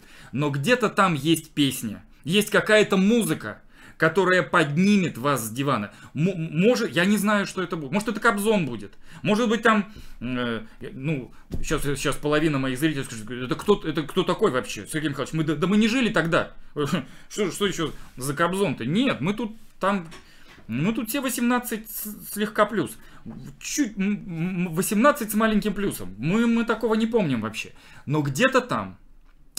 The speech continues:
есть музыка, которая поднимет вас с дивана. Поэтому прямо музыка поможет вам подняться с дивана. Найдите вот эту мелодию.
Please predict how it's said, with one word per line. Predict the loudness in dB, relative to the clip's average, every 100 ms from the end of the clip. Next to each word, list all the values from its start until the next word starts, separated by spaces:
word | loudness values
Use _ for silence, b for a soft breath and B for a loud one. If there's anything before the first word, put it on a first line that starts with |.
| -10
есть | -2 2 2 0
музыка, | -4 -2 -6 -6
которая | -4 -4 -2 -2 -2
поднимет | -2 -4 -4 -4 -4
вас | -6 -6
с |
дивана. | -10 -10 -10 -14 -20 B B B B B
Поэтому | 0 2 2 0 -2
прямо | -2 0 0 0 -2 -6
музыка | -2 2 4 4 2 -2 -2 -4 -10 B 0
поможет | 2 4 2 0 0 -4 -8
вам | -10 -2 0 0 -2 -4
подняться | -4 -2 0 -2 -2 -8 -8
с | -8
дивана. | -6 -2 -2 -4 -10 b b b
Найдите | -2 0 0 0 -2 -2
вот | -4 -4
эту | -4 -4
мелодию. | -4 -4 -8 -14